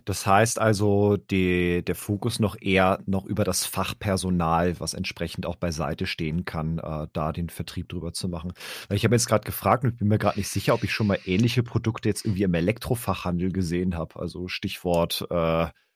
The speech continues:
können wir noch ausblenden, Mediamarkt, Saturn, wie sie nicht alle heißen. Ähm, ist das nicht ein Markt oder sehen Sie da einfach das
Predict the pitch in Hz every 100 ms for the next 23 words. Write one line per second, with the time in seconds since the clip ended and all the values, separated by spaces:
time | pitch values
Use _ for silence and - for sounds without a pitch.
0 | _ - 87 82 85 98 - 101 95 98
1 | 92 85 92 92 90 87 87 - 92 -
2 | 95 90 90 87 92 82 80 85 80 87
3 | - 95 - - - - - 95 92 92
4 | 95 95 107 - 110 - 139 123 123 110
5 | 101 101 87 107 170 - - 123 117 113
6 | 107 73 98 98 110 104 98 101 90 90
7 | 90 95 - - -